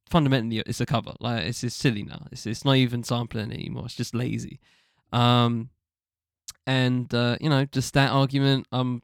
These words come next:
already tired of it because, uh, I, it, it, it was because it always charts, and I'm just like, What, what is it you guys do you guys just literally want the same,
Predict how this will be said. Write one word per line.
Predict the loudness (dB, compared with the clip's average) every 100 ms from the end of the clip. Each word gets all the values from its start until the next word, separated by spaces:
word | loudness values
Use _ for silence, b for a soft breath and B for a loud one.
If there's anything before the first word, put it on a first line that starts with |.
| -4
already | 2 4 4 2
tired | 2 2 2
of | 2
it | 2 0
because, | 0 2 4 2 0 -8 _ _ _ _ -2
uh, | 2 4 2 2 0 -4 -6
I, | -4 -4 -2 -4
it, | 0
it, | 0 0
it | 0 -2
was | -4 -4 -2
because | 2 4
it | 6
always | 4 4 4
charts, | 4 4 2 -4
and | -4
I'm | -2
just | -4 -2
like, | 0 0 -2 -8 -6 -2
What, | -2 0
what | 0 4
is | 4 2
it | -2
you | 0
guys | 2 4 4 0 -6 -14 _ _ -2
do | 0
you | 4
guys | 4 4
just | 2 2
literally | 2 2
want | 2 0
the | 0
same, | 0 0 0